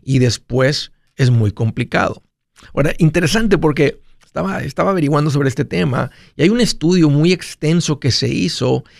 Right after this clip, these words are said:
que dice que la época más productiva del ser humano, cuando más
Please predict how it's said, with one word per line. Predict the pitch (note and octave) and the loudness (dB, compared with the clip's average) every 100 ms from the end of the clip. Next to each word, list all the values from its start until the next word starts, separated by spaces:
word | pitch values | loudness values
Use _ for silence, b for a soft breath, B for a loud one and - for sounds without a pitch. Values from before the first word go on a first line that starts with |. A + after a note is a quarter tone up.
| b | b
que | - D3+ | 0 2
dice | E3 G#3+ | 2 0
que | - D3+ | -2 0
la | C3 | 2
época | C#3+ F#3+ - - G3 | 2 0 -4 -6 0
más | E3 E3 E3+ - - _ - | 2 4 2 -4 -12 _ -4
productiva | E3 D#3 D3 B2+ - _ - G#3 F#3+ C#3+ A#2 A2+ _ _ _ _ _ _ _ _ _ _ _ | 2 4 4 0 -4 _ -6 -4 -2 0 -2 -6 _ _ _ _ _ _ _ _ _ _ _
del | - C3+ C3 | -2 2 2
ser | - - F3 | 0 -2 2
humano, | F#3+ F3 B2+ F#2+ G2 D#3 | 4 4 4 2 -2 -8
cuando | - C3 C3+ | -2 2 2
más | C3+ D#3 D#3+ - | 4 2 0 -6